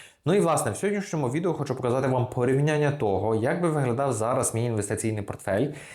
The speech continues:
якби я не переймався, нічого не вивчав, взагалі мало що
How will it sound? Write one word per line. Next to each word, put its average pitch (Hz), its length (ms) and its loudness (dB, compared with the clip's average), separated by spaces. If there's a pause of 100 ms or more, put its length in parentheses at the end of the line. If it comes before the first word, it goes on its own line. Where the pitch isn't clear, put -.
(140)
якби 156 280 2
я 147 220 4
не 135 140 2
переймався, 113 1120 2
нічого 147 460 0
не 147 160 4
вивчав, 113 680 0
взагалі 120 760 2 (520)
мало 127 320 2
що 117 520 2